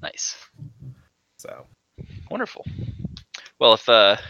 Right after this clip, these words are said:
Speaker 1: Issa like, would like to come on the show and, uh, talk about singing that song, we'd
Speaker 2: And tell us that we pronounced her name right.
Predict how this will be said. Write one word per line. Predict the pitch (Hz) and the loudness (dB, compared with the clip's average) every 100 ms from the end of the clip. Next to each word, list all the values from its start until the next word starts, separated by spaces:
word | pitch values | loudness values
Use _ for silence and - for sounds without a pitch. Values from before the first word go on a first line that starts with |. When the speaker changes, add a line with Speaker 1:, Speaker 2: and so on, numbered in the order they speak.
| - - | -18 -14
Speaker 1:
Issa | 117 - 113 | -8 -6 0
like, | 107 113 - | 2 0 -4
would | 117 - | -2 0
like | - | 0
to | - | 0
come | 147 123 | 2 4
on | 117 | 2
the | 117 | 4
show | - 123 135 | 6 6 4
and, | 131 113 | 0 2
uh, | 110 | 2
talk | 110 120 120 | 4 2 4
about | 120 120 | 4 4
singing | - 110 | 4 2
that | 101 98 | 2 2
song, | 107 101 156 | 2 2 0
we'd | 143 107 - | -4 -4 -4
Speaker 2:
And | 170 | -4
tell | 180 196 | 2 4
us | 202 | 4
that | 214 | 0
we | 170 | -2
pronounced | 156 165 160 175 - | -6 -2 -2 -2 -8
her | |
name | 151 131 | -6 -4
right. | 123 127 170 139 156 | 2 4 4 2 -4